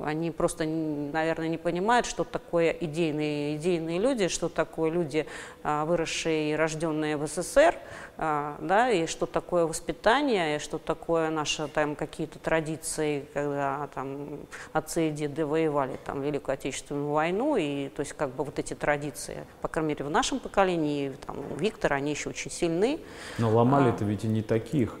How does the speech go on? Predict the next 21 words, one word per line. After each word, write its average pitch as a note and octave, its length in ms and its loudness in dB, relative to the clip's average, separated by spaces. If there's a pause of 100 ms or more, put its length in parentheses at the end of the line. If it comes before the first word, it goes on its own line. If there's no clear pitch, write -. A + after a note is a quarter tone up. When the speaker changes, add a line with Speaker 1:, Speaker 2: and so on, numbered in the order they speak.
(960)
Speaker 2:
И A#2+ 40 2
насколько A#2+ 400 2
я B2 140 8
Speaker 1:
Ну, A#2 60 8
Speaker 2:
слышал, G3 380 10
Speaker 1:
знаете, A3+ 420 10
я F#3+ 180 8
думаю, G3+ 380 8
что A#2 100 4
Speaker 2:
методы C#3 280 10
Speaker 1:
здесь A#2 160 8
Speaker 2:
воздействия A#2 600 8
на A#2 60 4
него A#2+ 220 6
были A#2 520 8
очень B2 280 4
жёсткими, G#2 460 4
Speaker 1:
Я - 40 0
Speaker 2:
причём - 400 6
Speaker 1:
согласна. G#3+ 520 8
Speaker 2:
о - 20 6